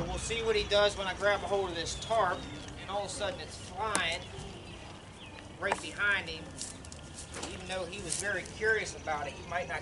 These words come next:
care for that, but we're gonna find out. If I have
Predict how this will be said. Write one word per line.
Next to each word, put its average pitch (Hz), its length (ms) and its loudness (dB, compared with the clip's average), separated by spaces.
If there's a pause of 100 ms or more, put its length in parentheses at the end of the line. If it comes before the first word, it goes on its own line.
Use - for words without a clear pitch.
(120)
care 170 120 0
for 160 280 -4
that, 160 300 2 (580)
but 156 160 -4
we're 175 80 -4
gonna 180 160 -4 (120)
find 165 340 0
out. 147 260 2
If - 1900 -6
I 190 100 4
have 196 300 6